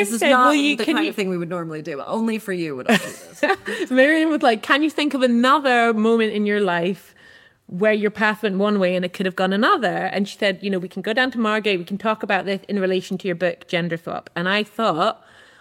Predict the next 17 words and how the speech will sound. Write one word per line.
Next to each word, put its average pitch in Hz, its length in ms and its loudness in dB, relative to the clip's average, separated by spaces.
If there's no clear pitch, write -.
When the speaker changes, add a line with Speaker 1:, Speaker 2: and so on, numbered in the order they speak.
Speaker 2:
what 202 320 6
would 262 120 2
be 254 120 2
more 226 160 4
perfect 220 500 -2
than 190 160 0
to 185 80 -6
go 190 200 2
right 220 640 2
right, 208 420 0
right 196 400 0
back 175 380 -4
to 190 160 -2
my 190 220 0
very 214 440 2
first 180 460 -4
moment 175 460 -4